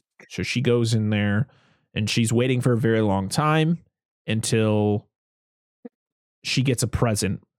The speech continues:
Speaker 2: And inside, it's a res-, it's a respirator.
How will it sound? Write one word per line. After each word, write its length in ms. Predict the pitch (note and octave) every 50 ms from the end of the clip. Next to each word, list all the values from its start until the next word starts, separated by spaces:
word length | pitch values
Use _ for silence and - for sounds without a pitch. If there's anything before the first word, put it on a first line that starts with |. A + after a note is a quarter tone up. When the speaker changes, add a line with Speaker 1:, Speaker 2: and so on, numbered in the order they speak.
| _ _ _ _
Speaker 2:
And 120 | - A2+ A2
inside, 600 | B2 D#3 F#3 - - C#3+ A#2+ A2+ A#2+ B2 C3+ C3+ - - - _ -
it's 180 | A2+ A2+ -
a 420 | A#2+ A#2 A#2 A2+ A2+ A2+ A2+ A2+ -
res-, 260 | - C3 C3+ - - - -
it's 160 | B2 A#2+ -
a 160 | A2 G#2 G2
respirator. 640 | - - B2+ C3+ - - G2 G2 F#2 C#2+ D#2+ - A#2